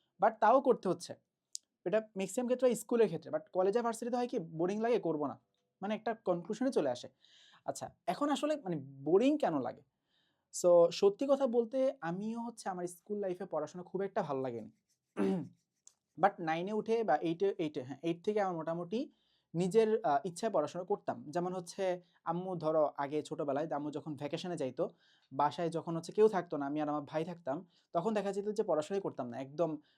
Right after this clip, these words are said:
হয় গল্পের বই পড়তাম, ফোন তো আর রেখে যেত না, একটা বাটন ফোন রেখে যেত। So, হচ্ছে পড়াশোনা করতাম আর টিভি দেখতাম। So, এই হচ্ছে আমার কাজ। So, যখন আর একটু বড় হইছি, তখন আস্তে আস্তে বুঝ-, বুঝতে চেষ্টা করলাম যে না, আমার ফ্রেন্ডদের সাথে ভালো করতে হবে, একটা কম্পিটিশনের মধ্যে ঢুকে গেছি। So, তখন থেকে আসলে আমাকে কেউ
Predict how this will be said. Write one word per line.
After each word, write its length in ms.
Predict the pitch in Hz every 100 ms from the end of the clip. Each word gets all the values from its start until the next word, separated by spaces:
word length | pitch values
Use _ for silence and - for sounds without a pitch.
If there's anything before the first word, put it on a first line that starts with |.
| _
হয় 260 | 143 160 175
গল্পের 280 | 160 160 180
বই 80 | 180
পড়তাম, 260 | 175 220 165
ফোন 180 | 170 170
তো 80 | 202
আর 60 |
রেখে 160 | 185 180
যেত 160 | 170
না, 100 | 147 135
একটা 120 | 143
বাটন 240 | 143 151
ফোন 140 | 147 156
রেখে 180 | 131 123
যেত। 180 | 120 117 - _ _ -
So, 80 | 180
হচ্ছে 220 | 175 - 202
পড়াশোনা 360 | 220 - 208
করতাম 220 | 208 208 226
আর 60 |
টিভি 200 | 175 147
দেখতাম। 280 | 127 - 113 - _ -
So, 80 | 196
এই 80 | 202
হচ্ছে 180 | 196 208
আমার 160 | 156
কাজ। 160 | 123 110 - _ _ _ _
So, 160 | - 196 190 185 - 180
যখন 240 | 190 208 277
আর 60 |
একটু 160 | 240 277
বড় 220 | 160 165
হইছি, 280 | 208 220 190 147
তখন 260 | 165 233 240
আস্তে 200 | 170 -
আস্তে 120 | 214
বুঝ-, 300 | 170 170 -
বুঝতে 240 | 160 165 208
চেষ্টা 240 | 180 185
করলাম 220 | 165 143 135
যে 100 | 135
না, 100 | 135
আমার 140 | 147
ফ্রেন্ডদের 300 | - 151 147
সাথে 220 | - 156 139
ভালো 200 | 139 147
করতে 200 | 143 -
হবে, 120 | 143 135
একটা 120 | 143
কম্পিটিশনের 500 | 165 175 196 202 214
মধ্যে 140 | 190 175
ঢুকে 120 | 196
গেছি। 260 | 196 202 196 - _ _ _ -
So, 120 | 208 202
তখন 300 | 196 190 262
থেকে 140 | 247 233
আসলে 240 | 220 226
আমাকে 260 | 214 185 196 185 _
কেউ 140 | -